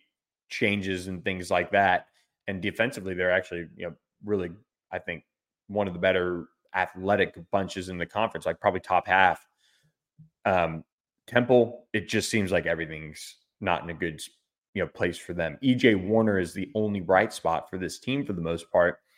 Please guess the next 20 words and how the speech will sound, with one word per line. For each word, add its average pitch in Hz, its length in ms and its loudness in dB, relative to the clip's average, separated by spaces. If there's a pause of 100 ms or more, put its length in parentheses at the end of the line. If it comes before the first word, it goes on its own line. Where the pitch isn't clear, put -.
(360)
from 107 320 6
an 98 180 0
offensive 98 500 2
standpoint. 95 640 2 (840)
And 107 140 2
he 123 500 4 (280)
is 104 160 2
completing 104 360 4
fifty-six 98 460 -2
percent - 260 0
of 87 60 -2
his 87 100 -4
passes. 107 320 8
He's 92 220 -4
thrown 95 180 0
for 92 80 -4
seventeen 92 380 0
hundred 90 280 -2
plus 90 280 2
yards 113 460 8